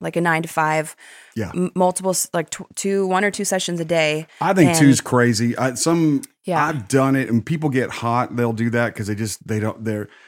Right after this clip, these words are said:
Speaker 2: they get so much opportunity that they can't say no, so they
Speaker 1: Yeah.
Speaker 2: end up doubling up. I think that's a little nuts. And really, I think five days a week is nuts.
Speaker 1: Yeah.
Speaker 2: I mean, three is more
Speaker 1: Is
Speaker 2: reasonable.
Speaker 1: ideal.
Speaker 2: To me, I get empty, I get my tank out, and then
Speaker 1: Yeah.
Speaker 2: I'm just like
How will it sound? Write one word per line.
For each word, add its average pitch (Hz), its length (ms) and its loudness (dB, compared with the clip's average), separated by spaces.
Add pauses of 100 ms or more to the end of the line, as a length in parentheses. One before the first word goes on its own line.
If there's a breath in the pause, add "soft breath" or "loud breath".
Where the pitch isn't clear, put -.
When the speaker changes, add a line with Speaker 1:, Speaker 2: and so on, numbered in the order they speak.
(140 soft breath)
Speaker 2:
they 120 160 0
get 113 200 0
so 139 180 2
much 135 240 2
opportunity 113 540 -2
that 98 100 -6
they 87 140 -8
can't 113 260 0
say 110 220 0
no, 104 240 2
so 190 100 -2
they 180 60 2
Speaker 1:
Yeah. 160 280 2
Speaker 2:
end 151 100 -6
up - 100 -16
doubling 107 400 0
up. 98 200 -6
I 131 160 0
think 123 220 -4
that's 107 280 -2
a 104 40 -6
little 98 280 -6
nuts. 85 460 -10 (200 loud breath)
And 123 200 4
really, 151 240 6
I 127 120 0
think 120 200 -6
five 104 260 -4
days 98 200 -6
a 104 60 -6
week 135 220 -6
is 85 120 -8
nuts. 82 380 -10
Speaker 1:
Yeah. 175 200 -2
Speaker 2:
I - 40 -2
mean, - 160 -6
three 135 340 4
is 120 160 0 (500)
more 120 360 0
Speaker 1:
Is 185 60 0
Speaker 2:
reasonable. 180 380 2
Speaker 1:
ideal. 170 340 2 (240 soft breath)
Speaker 2:
To 139 80 -4
me, 151 100 6
I 160 220 2
get 143 280 0
empty, 131 260 2
I 135 100 2
get 156 160 -2
my 117 140 -2
tank 110 320 -4
out, 69 380 -12
and 107 100 -6
then 143 80 0
Speaker 1:
Yeah. 165 120 4
Speaker 2:
I'm 107 80 -4
just 110 160 -8
like 101 360 -8